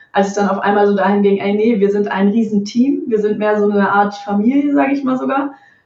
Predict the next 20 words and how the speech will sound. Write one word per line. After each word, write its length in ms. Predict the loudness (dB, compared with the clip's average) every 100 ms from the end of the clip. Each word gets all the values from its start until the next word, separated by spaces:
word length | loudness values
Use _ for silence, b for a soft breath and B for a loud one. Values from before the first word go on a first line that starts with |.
| B
Ähm, 540 | 0 2 2 2 2 0
und 320 | 0 2 0
zum 240 | -4 -4 -2
Beispiel 180 | 0
sowas 280 | 0 0 -2
wie, 160 | -2 -2
was 140 | -4
es 80 | -4
jetzt 260 | -2 -2 -4
gibt, 180 | -6 -6
was 160 | -4
mega 240 | -4 -4 -6
cool 100 | -4
ist, 120 | -4
einfach, 260 | -2 -4 -4
dass 220 | -6 -6
My 100 | -6
Dirty 220 | -4 -2
Hobby 260 | 0 2 2
so 500 | 0 0 0 0 -4